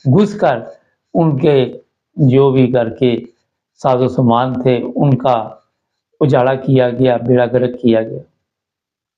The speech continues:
किसी मुअज़्ज़ज़ माशरे में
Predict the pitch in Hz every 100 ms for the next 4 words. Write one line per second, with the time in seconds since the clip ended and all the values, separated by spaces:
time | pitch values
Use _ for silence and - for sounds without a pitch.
0 | _ _ _ - 175 214 226 160 - -
1 | _ 139 139 135 165 143 127 123 160 160
2 | 135 123 123